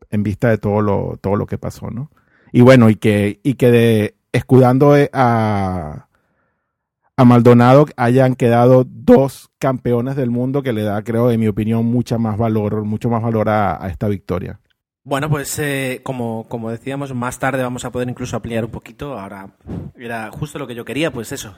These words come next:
Speaker 2: eh, la emoción, lo que, lo que sentías, y luego vamos a analizar eso, lo que tú decías, una, una carrera prácticamente perfecta de, de Pastor Maldonado.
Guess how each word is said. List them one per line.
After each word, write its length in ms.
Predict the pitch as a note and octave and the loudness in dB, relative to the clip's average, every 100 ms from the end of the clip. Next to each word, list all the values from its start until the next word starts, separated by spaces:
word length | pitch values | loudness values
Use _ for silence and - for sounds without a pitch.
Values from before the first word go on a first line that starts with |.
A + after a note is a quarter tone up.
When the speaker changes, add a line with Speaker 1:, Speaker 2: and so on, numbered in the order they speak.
| _ | _
Speaker 2:
eh, 360 | G#2 G#2 G#2 G#2 | -20 -20 -20 -16
la 120 | A#2+ | -12
emoción, 460 | B2 A#2 - C#3+ B2+ | -10 -8 -6 -6 -8
lo 120 | A2+ | -12
que, 80 | G#2+ | -12
lo 140 | A#2 | -12
que 120 | B2+ | -12
sentías, 600 | B2 B2 B2 D3+ E3+ E3+ - | -12 -12 -8 -6 -6 -10 -16
y 140 | A#2 | -12
luego 180 | B2 C#3+ | -10 -8
vamos 260 | C3+ C3+ C#3 | -10 -10 -12
a 40 | |
analizar 440 | C3 A#2+ A2+ D3 | -14 -14 -14 -14
eso, 220 | - A#2 G#2+ | -16 -16 -18
lo 60 | |
que 80 | G#2 | -14
tú 80 | B2 | -14
decías, 340 | A2+ G#2 G#2 | -12 -14 -10
una, 220 | A#2+ A2+ | -10 -8
una 200 | A#2+ B2 | -8 -8
carrera 300 | A#2+ A#2 A#2+ | -8 -12 -12
prácticamente 540 | A#2 A#2+ A2+ A2 A#2+ A#2+ | -14 -14 -14 -12 -12 -12
perfecta 520 | G#2+ G2+ A#2+ - B2+ | -14 -16 -18 -14 -12
de, 240 | A2 G#2 | -10 -12
de 80 | G2 | -14
Pastor 380 | F#2+ G2 A2 G#2 | -18 -16 -14 -12
Maldonado. 520 | G2 G2 G2 G2 F2+ | -14 -12 -14 -14 -16